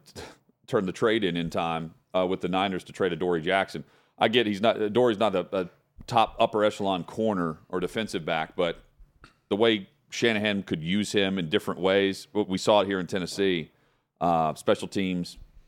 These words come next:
sometimes on offense, whatever, plus a speed element, that made sense on the back end for a team that's looking for, to add a depth. I, I don't know how you don't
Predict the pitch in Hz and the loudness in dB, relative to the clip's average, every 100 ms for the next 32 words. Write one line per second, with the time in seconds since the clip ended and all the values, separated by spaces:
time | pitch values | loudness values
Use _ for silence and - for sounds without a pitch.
0 | _ 104 95 98 95 95 92 92 - 90 | _ -2 0 0 0 0 2 2 0 -6
1 | - 87 95 85 82 - - 120 101 92 | 0 2 2 2 -4 -8 -2 0 0 -2
2 | - - 117 104 87 85 85 82 _ - | -4 -6 -2 2 2 2 0 -6 _ -20
3 | _ _ - 107 - _ - 104 87 - | _ _ 0 0 -2 _ -4 -2 -2 -4
4 | 101 87 92 87 90 87 - 95 85 76 | -6 -6 -6 -4 -2 -2 -4 -6 -6 -8
5 | - _ - 87 80 90 85 82 87 87 | -16 _ -2 -2 -2 -4 -4 -4 -4 -4
6 | 82 90 - - 90 80 98 92 - _ | -6 -8 -4 -2 -2 -2 0 0 0 _
7 | _ _ _ - 110 104 - _ _ _ | _ _ _ 0 2 2 -2 _ _ _
8 | _ 120 117 101 98 90 82 87 80 | _ 2 2 2 0 -2 0 -2 -2